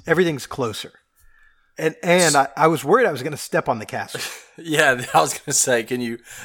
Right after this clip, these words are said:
Speaker 2: can you share your comments when you walked in about the castle? So, a-, as, um, our longtime listeners would know, I've also been to Disneyland. It was, um, man, December of twenty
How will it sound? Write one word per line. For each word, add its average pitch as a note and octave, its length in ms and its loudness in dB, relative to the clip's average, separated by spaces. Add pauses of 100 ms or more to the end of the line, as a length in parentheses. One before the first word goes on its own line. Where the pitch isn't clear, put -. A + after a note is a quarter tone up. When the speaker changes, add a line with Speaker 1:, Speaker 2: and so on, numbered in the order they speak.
(120)
Speaker 2:
can C3+ 120 -4
you C3 100 -4
share D#3 260 -4
your C#3 120 -4
comments C3 520 -2
when A2 80 -12
you G#2+ 100 -10
walked G#2 240 -6
in A2+ 80 -8
about G2 160 -6
the G2+ 80 -18
castle? G2 500 -4 (280)
So, C3 360 0 (540)
a-, B2 180 -4
as, B2 300 0
um, A2 440 2 (180)
our A#2+ 120 4
longtime B2 480 0
listeners G#2+ 440 -6
would F#2+ 160 -12
know, F#2+ 420 -4 (880)
I've A2+ 220 -2
also A#2 320 0
been A2 200 -6
to G#2+ 100 -14
Disneyland. G2+ 720 -10
It G2 160 -14
was, F#2+ 500 -10
um, F2+ 600 -8
man, F#2 260 -10
December G#2 500 -8
of G2 140 -10
twenty G2 720 -10